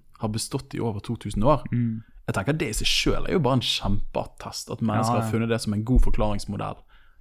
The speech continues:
Speaker 1: gjennom hele menneskets, altså de to si-, to tusen siste årene, og
Speaker 2: Mm.
Speaker 1: før det, flere tusen år med jødisk historie.
Speaker 2: Mm.
Speaker 1: Så det òg, det står tidens tann, da.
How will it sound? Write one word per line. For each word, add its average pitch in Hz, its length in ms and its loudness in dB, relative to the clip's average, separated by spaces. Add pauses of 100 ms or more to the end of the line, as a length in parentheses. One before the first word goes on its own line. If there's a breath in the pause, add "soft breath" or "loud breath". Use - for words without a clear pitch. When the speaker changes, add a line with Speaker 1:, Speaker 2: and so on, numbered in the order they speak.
Speaker 1:
gjennom 98 360 -2 (560)
hele 101 180 -4
menneskets, 104 540 -4
altså 107 260 -2
de 101 160 -6
to 110 140 -6
si-, - 180 -8 (220)
to - 120 -8
tusen 107 260 -4
siste 104 260 -4
årene, 101 280 -2 (100)
og 127 200 6
Speaker 2:
Mm. 113 180 0 (140)
Speaker 1:
før 107 300 -2
det, 101 180 -4 (240 soft breath)
flere 110 160 -4
tusen - 260 -6
år 101 80 -4
med 101 120 -4
jødisk 104 180 -4
historie. 110 380 -10 (140)
Speaker 2:
Mm. 123 280 4 (380 loud breath)
Speaker 1:
Så - 160 -6 (260)
det 127 180 2
òg, 110 360 0
det 123 120 -2
står - 600 -4
tidens 120 320 -6
tann, 151 260 -6
da. - 100 -10